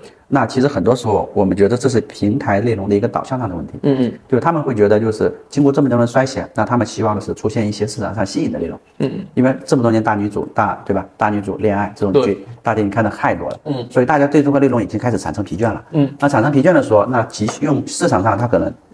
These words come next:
Speaker 1: 平台内部觉得市场数据上，可能它就需要一个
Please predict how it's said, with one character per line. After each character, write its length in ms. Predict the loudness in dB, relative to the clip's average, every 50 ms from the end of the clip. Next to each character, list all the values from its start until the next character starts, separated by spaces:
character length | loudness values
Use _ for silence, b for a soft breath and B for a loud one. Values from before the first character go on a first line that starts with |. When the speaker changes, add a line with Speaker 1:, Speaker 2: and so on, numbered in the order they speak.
| -20 -20 -20 -10
Speaker 1:
平 180 | _ -2 0
台 120 | 2 2 2
内 140 | 2 2 2
部 100 | 0 0
觉 140 | 2 2
得 80 | 0 0
市 100 | 0 -4
场 120 | -8 -6
数 120 | -6 -4 -6
据 60 | -6
上， 160 | -4 -6 -8 -8 B B B B B B
可 100 | 0 2
能 80 | 2
它 80 | 2 2
就 140 | 2 2 0
需 160 | 2 2 2
要 100 | 2 2
一 80 | 2
个 160 | 2 2 0